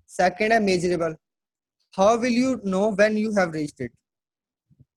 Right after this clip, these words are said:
अब आपको कैसे पता चलेगा कि आप कब तक instructor बन जाओगे, ठीक है। तो simple सी बात, अगर आपने सीआईटीएस में admission लिया, उसके बाद एक साल का आपने course किया,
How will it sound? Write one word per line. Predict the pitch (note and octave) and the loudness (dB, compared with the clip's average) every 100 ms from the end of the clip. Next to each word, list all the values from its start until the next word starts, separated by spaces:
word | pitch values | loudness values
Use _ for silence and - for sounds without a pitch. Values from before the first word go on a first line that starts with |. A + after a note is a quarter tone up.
| _ _ _ _ _ _ _ - - - | _ _ _ _ _ _ _ -20 -8 0
अब | G3+ | 4
आपको | A3 A3 - A#3+ | 4 2 -2 -2
कैसे | A#3 G#3 G#3 G#3 | 2 2 2 -2
पता | G3+ G3+ | 0 0
चलेगा | F#3+ F3 F3 | 2 2 2
कि | G3 G#3+ | 2 2
आप | G3+ F#3+ G3 - | 4 4 0 0
कब | G3+ F#3 | 0 2
तक | G3 | -2
instructor | F#3 F#3+ D#3+ E3 | 0 -2 -2 -2
बन | D#3+ C#3+ | -2 -2
जाओगे, | C3+ A#2 A#2 - | -2 -4 -6 -16
ठीक | _ _ E3+ F3 | _ _ -2 2
है। | G3 C3+ _ _ _ | 0 0 _ _ _
तो | F#3 | -4
simple | - G#3 A#3+ A#3+ | 0 2 2 4
सी | A#3+ | 4
बात, | G#3+ A3 | 4 4
अगर | G#3 G3+ | 2 4
आपने | G3+ G3 G#3 G#3+ A3+ | 2 2 0 0 0
सीआईटीएस | A3+ G#3 F#3+ F#3 G3+ G3+ | 0 2 4 4 2 0
में | G#3 | 0
admission | F#3+ F#3 F3+ G3+ | 0 0 -2 0
लिया, | F3 F#3 F#3 | 4 4 2
उसके | F3+ - | 0 0
बाद | F#3 F#3+ F3+ | 4 4 2
एक | E3+ | 0
साल | F#3+ F3+ | -2 0
का | |
आपने | F3+ F3+ F3+ | -2 -4 -10
course | F3 F3+ - | -10 -14 -8
किया, | F3+ F3+ | -2 -2